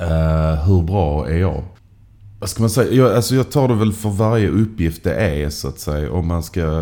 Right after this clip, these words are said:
eh, spela bas i ett sånt band som Soilwork, så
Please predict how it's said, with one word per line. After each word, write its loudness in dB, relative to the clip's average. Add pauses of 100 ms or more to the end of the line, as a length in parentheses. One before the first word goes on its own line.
(540)
eh, -6
spela -2
bas -2
i -4
ett -6
sånt -4
band -2
som -6
Soilwork, -4
så -6